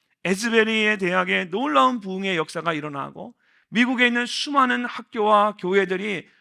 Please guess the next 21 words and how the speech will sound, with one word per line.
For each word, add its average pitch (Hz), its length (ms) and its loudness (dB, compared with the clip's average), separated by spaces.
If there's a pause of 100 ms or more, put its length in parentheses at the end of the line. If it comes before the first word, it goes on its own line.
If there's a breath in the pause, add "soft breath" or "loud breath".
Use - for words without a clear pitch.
눈물로 247 500 2
기도하며 202 600 0
회개하는 247 600 -2 (260 soft breath)
영적인 220 680 0
부흥이 202 680 -2 (100)
일어나게 160 440 -4
된 139 180 -12
겁니다. - 400 -18 (720)
사랑하는 214 340 0
성도 208 340 -6
여러분, 131 360 -14 (680)
예수님께서 214 920 0 (480)
"애통하는 254 640 2
자는 233 280 4
복이 180 280 -4
있나니 160 640 -6 (100)
그들이 185 400 -2
위로를 226 360 -2
받을 175 280 -6
것이며"라고 156 1160 -6
말씀하셨습니다. 139 960 -12